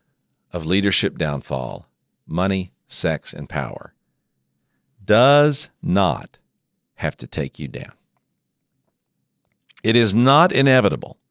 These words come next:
that every leader will fail in these areas.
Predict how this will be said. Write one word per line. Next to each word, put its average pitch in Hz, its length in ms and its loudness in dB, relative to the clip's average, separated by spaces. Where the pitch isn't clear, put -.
that 98 180 2
every 131 420 4
leader 123 460 2
will 98 200 2
fail 104 580 2
in 87 140 -4
these 80 200 -6
areas. - 480 -8